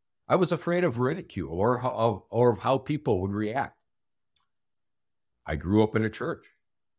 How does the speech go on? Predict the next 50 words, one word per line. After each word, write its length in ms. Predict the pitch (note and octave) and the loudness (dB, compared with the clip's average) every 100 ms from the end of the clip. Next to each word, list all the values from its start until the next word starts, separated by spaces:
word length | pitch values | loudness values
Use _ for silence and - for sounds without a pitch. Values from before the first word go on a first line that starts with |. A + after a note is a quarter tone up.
| - | -4
that 140 | A2 | -2
didn't 220 | B2 D3 | 0 0
encourage 500 | C#3+ A#2 D#3+ F#3+ D3 | 0 -4 -2 -2 -2
us 200 | G#2+ F#2+ | -4 -4
or 80 | A#2+ | -6
show 300 | - C3 F#3 | -2 2 2
us 160 | A3+ - | 2 -4
how 100 | F#2+ | -6
to 80 | F2 | -4
talk 300 | F#2+ E2+ - | -6 -6 -4
about 240 | - - | -6 -6
faith. 300 | D2 B1+ - _ _ _ _ _ _ _ _ _ - _ _ _ _ _ | -10 -14 -18 _ _ _ _ _ _ _ _ _ -20 _ _ _ _ _
I've 180 | - D#2 | -2 0
heard 220 | G#2+ A2+ | 0 0
people 300 | A#2 B2+ A#2+ | 0 0 -2
talk 260 | - G#2+ A#2+ | -2 -2 0
about 240 | A2+ A2 | 0 0
faith 260 | - B2+ B2 | 0 -2 -2
in 120 | A#2 | 0
unhelpful 500 | B2 A2+ B2 - B2 | 2 2 0 0 0
ways, 380 | A#2+ B2+ G2+ - - _ _ _ _ - | 0 0 -2 -8 -20 _ _ _ _ -2
and 100 | G2 | 2
I 80 | |
don't 140 | A2 G#2+ | 4 4
want 180 | A2+ A2+ | 2 0
to 60 | |
make 160 | A2+ A2+ | -2 -2
the 60 | G#2 | -4
same 240 | A#2+ A#2+ | -2 -2
mistakes. 540 | G#2+ - C#2+ B1 - - _ _ _ _ _ _ _ - | -2 -8 -12 -12 -18 -20 _ _ _ _ _ _ _ -2
My 100 | G#2+ | 4
most 320 | C#3 D#3 - | 4 4 0
extreme 420 | A#2 - D3+ D3+ | -10 -6 -2 0
example, 540 | B2+ A2+ G2 F#2+ F#2+ | 0 0 -2 -2 -2
I 60 | A2 | 0
had 180 | G#2+ C3 | 2 2
a 60 | |
would-be 400 | A#2 B2+ C3 C#3 | 2 2 2 2
evangelist 680 | C3 G#2 A#2 A#2+ G2+ E2 - | 2 2 0 0 -2 -4 -4
knock 260 | G#2+ B2 - | -4 -2 -2
on 100 | G#2+ | -2
my 120 | G2+ | -2
door, 380 | F2 F#2+ E2 - _ _ _ _ | -2 -2 -4 -8 _ _ _ _
and 100 | - | 0
when 140 | C#3 C#3 | 2 2
I 100 | B2 | 0
answered, 480 | A#2+ C3 - F#2+ D#2 | -2 -4 -4 -4 0
he 160 | A2+ | 0
asked 300 | G#2 A2 - | 0 -2 -4
me, 180 | G2+ F2 | -4 -6